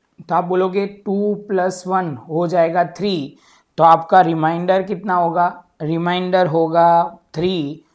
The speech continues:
क्वोशंट होगा टू माइनस x। तो आपको लिखना है तो लिख सकते हो Q of x is equal to two x minus one और रिमाइंडर R x,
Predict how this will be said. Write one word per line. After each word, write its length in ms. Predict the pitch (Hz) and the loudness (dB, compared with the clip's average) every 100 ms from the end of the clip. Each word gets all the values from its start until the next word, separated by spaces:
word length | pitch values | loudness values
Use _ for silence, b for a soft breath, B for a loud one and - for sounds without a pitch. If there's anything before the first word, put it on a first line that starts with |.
| b _ | b _
क्वोशंट 480 | 180 180 175 190 180 | -4 -4 -4 -6 -4
होगा 380 | 185 170 180 180 | -4 0 2 2
टू 360 | 175 185 175 | 0 -6 -6
माइनस 680 | 175 165 160 156 160 160 - 170 | -4 -6 -6 -8 -8 -10 -10 -8
x। 400 | 160 - - - | -6 -8 -14 -4
तो 60 | |
आपको 260 | 156 147 175 | -4 -4 -6
लिखना 380 | 170 170 160 185 | -6 -6 -6 -6
है 120 | 180 | -4
तो 100 | 180 | -6
लिख 200 | 175 165 | -6 -8
सकते 280 | 196 - 202 | -10 -8 -10
हो 80 | |
Q 400 | - 185 185 180 | -10 -6 -2 -2
of 340 | 180 - - 180 | -4 -10 -8 -8
x 100 | 175 | -8
is 220 | 180 175 | -8 -6
equal 260 | 160 180 156 | -6 -6 -4
to 80 | 180 151 | -6 -8
two 220 | 160 175 170 | -6 -6 -6
x 300 | - 147 139 | -10 -14 -12
minus 340 | 151 175 170 | -10 -10 -8
one 220 | 185 196 196 B B B - | -8 -8 -12 B B B -12
और 120 | 147 | -8
रिमाइंडर 680 | 156 165 175 175 175 180 - _ _ _ _ _ _ _ 135 | -6 -4 -6 -4 -4 -6 -14 _ _ _ _ _ _ _ 0
R 240 | 147 160 | 2 2
x, 280 | 180 175 | 0 -8